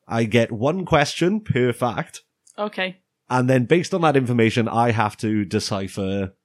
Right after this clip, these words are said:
Speaker 1: how many are false and which ones.
Speaker 2: Okay.
Speaker 1: Now, I realise it shouldn't be called Liaria. It should be called, like
Speaker 2: I like Liaria, though, 'cause it sounds, sounds like,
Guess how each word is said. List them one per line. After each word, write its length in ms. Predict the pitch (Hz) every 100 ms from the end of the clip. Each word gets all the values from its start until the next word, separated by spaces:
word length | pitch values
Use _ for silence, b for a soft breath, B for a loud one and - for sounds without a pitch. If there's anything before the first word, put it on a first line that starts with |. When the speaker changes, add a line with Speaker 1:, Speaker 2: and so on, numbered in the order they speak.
| _ -
Speaker 1:
how 220 | 110 180
many 240 | 214 208 208
are 80 | 180
false 540 | 120 120 185 - - _ _ 110
and 460 | 113 110 113 98
which 280 | 117 135 -
ones. 500 | 120 82 82 - - _ -
Speaker 2:
Okay. 260 | - 180 -
Speaker 1:
Now, 100 | 135
I 40 |
realise 280 | 147 185 151
it 140 | 147 -
shouldn't 220 | 202 190
be 60 |
called 280 | 165 160 127
Liaria. 720 | 127 117 113 110 90 95 95 -
It 100 | 123
should 140 | - 131
be 40 |
called, 500 | - 123 117 110 104
like 340 | 117 101 95 - _ _ _ -
Speaker 2:
I 60 |
like 220 | 302 311 240
Liaria, 420 | 196 190 190 202
though, 160 | 214
'cause 140 | 226 -
it 120 | 226
sounds, 460 | 226 214 214 - - _ _
sounds 320 | - 202 190
like, 160 | 190